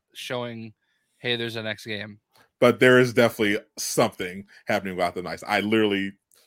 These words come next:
Speaker 2: looked at the files. It's go-, it's gold.
Speaker 1: <laughs>
Speaker 2: Whatever, whatever patch they put together is gold.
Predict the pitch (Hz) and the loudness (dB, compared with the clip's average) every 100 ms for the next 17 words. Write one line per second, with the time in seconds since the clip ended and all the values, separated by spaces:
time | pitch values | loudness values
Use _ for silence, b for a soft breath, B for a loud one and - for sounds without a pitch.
0 | _ 104 123 - - 104 110 - 107 87 | _ 2 2 2 -6 -6 -6 -2 -2 -2
1 | 98 - - 113 120 120 117 104 117 120 | -6 -12 -14 -4 -2 -2 -4 -4 0 2
2 | 87 80 104 113 123 - b b - 127 | 0 -6 -2 0 -2 -6 b b 0 6
3 | 156 156 156 147 143 - 131 120 139 123 | 8 8 6 4 4 2 0 0 -4 -4
4 | 110 120 104 95 92 b b 120 101 95 | -2 0 0 -2 -4 b b -2 -2 -8
5 | - 120 104 80 - | 2 4 4 -2 -16